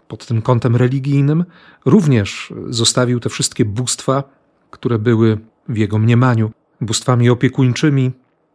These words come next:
kiedy Abram znajdował się w Ur, w Chaldei albo w Haranie. Teraz właściwie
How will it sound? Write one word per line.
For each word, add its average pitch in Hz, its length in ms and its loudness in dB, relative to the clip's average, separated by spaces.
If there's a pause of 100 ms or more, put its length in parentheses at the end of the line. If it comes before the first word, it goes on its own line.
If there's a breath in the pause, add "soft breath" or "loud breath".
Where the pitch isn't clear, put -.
(220)
kiedy 131 320 2
Abram 131 320 2
znajdował 123 580 0
się 98 300 -6
w 110 180 -10
Ur, 143 420 2
w - 80 -20
Chaldei 117 680 -2
albo 107 300 -4
w - 80 -14
Haranie. 98 480 -6 (1000)
Teraz 156 260 -2
właściwie 135 640 -2